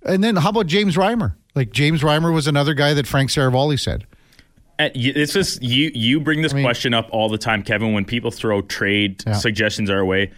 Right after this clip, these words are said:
Speaker 2: It, it comes down to one question. Why would the other team make
Speaker 1: Make
Speaker 2: this
Speaker 1: the
Speaker 2: trade?
Speaker 1: yeah.
Speaker 2: Because we always like to look at it through the Oilers' lenses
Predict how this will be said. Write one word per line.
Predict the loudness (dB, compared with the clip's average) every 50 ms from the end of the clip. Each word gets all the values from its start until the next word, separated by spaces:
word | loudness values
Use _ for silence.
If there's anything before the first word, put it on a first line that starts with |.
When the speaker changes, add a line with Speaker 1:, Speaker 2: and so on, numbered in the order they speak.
| -20 -10 -4
Speaker 2:
It, | -4 -4 -2 -2
it | -4 -4 -2
comes | -2 -2 0 0 0
down | 0 0
to | 0
one | 0 0 -2 0
question. | -2 -2 -2 -2 -4 -6 -6 -10 -12 -12 -12 -14
Why | -14 -8 -4 -2 0 2 2 2 2 2 2 0 0 -2 -4 -8 -14 -12 -6
would | -6 -4 -4
the | -4 -4 -2
other | -2 0 0 -2
team | -4 -6 -6 -4 -2 -2 -2 -2 -4 -6 -8 _
make | -6 -2 -2
Speaker 1:
Make | -2
Speaker 2:
this | -2 -2 -4
Speaker 1:
the | -4
Speaker 2:
trade? | -4 -4 -6 -6 -6 -6
Speaker 1:
yeah. | -6 -8 -4 -4
Speaker 2:
Because | -2 -2 -2 -2 0
we | 0 2
always | 2 2 2 0 0 0
like | -2 -2 -2
to | -2
look | -2 -2 -2 0 0
at | 0 0
it | -2 -4 -4
through | -4 -2
the | -2 -2 -2
Oilers' | -2 0 0 2 0 0 0 0
lenses | -2 -2 0 0 0 -2 -2 -4 -4 -6